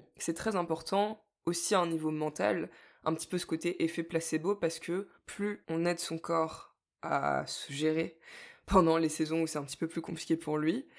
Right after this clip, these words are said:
plus déjà, bah, ça nous fait du bien parce que on le laisse pas se démerder tout seul dans son coin et on l'aide, tout simplement.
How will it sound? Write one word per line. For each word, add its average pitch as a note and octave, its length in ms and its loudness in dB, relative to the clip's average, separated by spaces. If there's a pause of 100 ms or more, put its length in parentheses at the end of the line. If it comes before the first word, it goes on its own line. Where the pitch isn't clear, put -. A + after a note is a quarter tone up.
(480)
plus G3+ 400 0
déjà, E3+ 560 6
bah, D3+ 120 0
ça D3+ 100 -4
nous D3 80 -2
fait D3 140 -4
du D3 100 -8
bien D#3+ 220 2
parce - 200 -4
que C3+ 500 0
on C#3 80 -6
le C#3 100 -2
laisse C#3+ 160 -4
pas D3+ 140 2
se D3 40 -4
démerder D3 360 -2
tout - 80 -10
seul D3+ 200 2
dans C#3 120 -4
son D3 160 -6
coin D3+ 440 2
et C3 580 0
on C#3+ 100 -4
l'aide, D#3 440 -2
tout - 100 -14
simplement. D3 520 -2